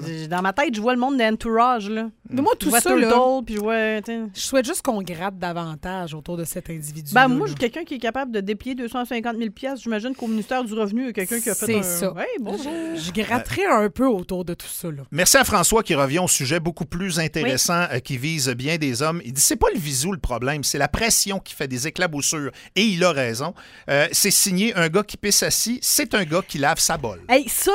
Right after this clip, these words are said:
Speaker 1: là, il y en a plein qui sont rentrés.
Speaker 3: <laughs>
Speaker 1: Moi, je pisse assis chez nous. J'ai
Speaker 3: Ouais.
Speaker 1: ça faire du ménage.
Speaker 3: Ben, c'est tout. Non, non, mais c'est vrai, là.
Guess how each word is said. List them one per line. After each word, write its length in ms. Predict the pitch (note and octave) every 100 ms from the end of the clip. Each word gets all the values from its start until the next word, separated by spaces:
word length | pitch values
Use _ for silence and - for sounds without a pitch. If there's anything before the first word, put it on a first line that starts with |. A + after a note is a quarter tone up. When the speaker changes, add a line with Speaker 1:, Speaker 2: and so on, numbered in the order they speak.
| G4+
Speaker 1:
là, 100 | F#4+
il 60 |
y 60 | C4
en 120 | A#3
a 60 | B3
plein 220 | G3 E4
qui 200 | G4+ -
sont 160 | B3+
rentrés. 480 | B3 A#3+ - C#4 D#4+ D#4
Speaker 3:
<laughs> 80 | -
Speaker 1:
Moi, 140 | A3+
je 60 | C4
pisse 160 | D3 -
assis 300 | G3 B3 -
chez 160 | A3+
nous. 280 | G3+ A3 B3 B3 -
J'ai 140 | F3+
Speaker 3:
Ouais. 80 | D3+
Speaker 1:
ça 220 | C#3+ A#3
faire 200 | A3 F#3+
du 140 | G3 A3+
ménage. 280 | G3 C4
Speaker 3:
Ben, 180 | D4+ -
c'est 140 | - F#3
tout. 160 | G3 -
Non, 100 | -
non, 120 | A3 A3
mais 100 | D3+
c'est 180 | - G#4
vrai, 260 | E3 F3+
là. 160 | G3+ F3